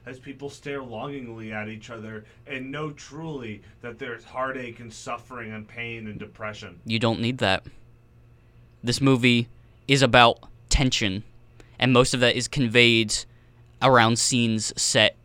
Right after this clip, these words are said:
Speaker 2: at the baccarat table. Of course, like, you know,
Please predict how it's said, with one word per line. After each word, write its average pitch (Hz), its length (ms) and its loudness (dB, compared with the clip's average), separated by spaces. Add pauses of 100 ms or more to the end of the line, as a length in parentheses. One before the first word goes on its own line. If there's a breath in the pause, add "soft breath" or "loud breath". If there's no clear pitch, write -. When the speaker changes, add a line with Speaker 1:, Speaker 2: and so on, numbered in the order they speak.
Speaker 2:
at 98 240 4 (100)
the 120 100 -6
baccarat 95 500 2
table. - 460 -10 (1300 soft breath)
Of 156 140 6
course, 170 280 6
like, 143 200 4
you 139 120 4
know, 120 240 2